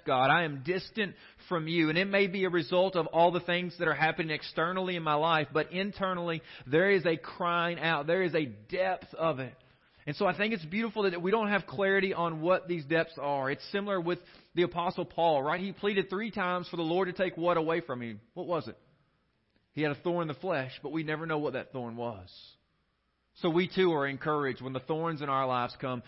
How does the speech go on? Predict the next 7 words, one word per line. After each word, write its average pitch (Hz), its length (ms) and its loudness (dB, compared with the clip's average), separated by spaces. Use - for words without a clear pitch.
when 156 200 -2
the 139 100 0
depths 160 720 -2
of 151 140 -2
life 160 420 4
overwhelm 156 920 2
us. 139 560 -4